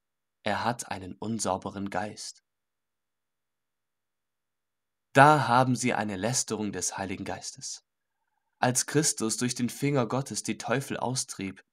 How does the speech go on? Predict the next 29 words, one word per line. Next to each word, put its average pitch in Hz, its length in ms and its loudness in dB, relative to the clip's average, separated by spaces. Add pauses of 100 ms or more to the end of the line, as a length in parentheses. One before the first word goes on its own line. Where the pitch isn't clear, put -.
(160)
da - 180 4
erklärten 127 760 0
die 117 160 0
Schriftgelehrten, 117 1040 -6 (720)
die 113 100 4
von 101 200 -4
Jerusalem 95 760 0
herabgekommen 101 760 -4
waren, 87 400 -4 (500)
diese 104 300 0
Wirkung 117 360 0
des 101 220 -4
Heiligen 107 320 -2
Geistes 101 500 -6
für - 220 -4
eine 113 220 -4
Wirkung 131 340 -4
des 104 180 -4
Teufels. - 640 -12 (960)
Sie 123 240 0
waren 131 360 2
innerlich 139 460 2
überzeugt, 123 720 -4 (380)
dass 120 160 0
es 139 140 2
ein 120 180 2
göttliches 135 580 0
Werk 175 260 -2
sei, 104 380 -2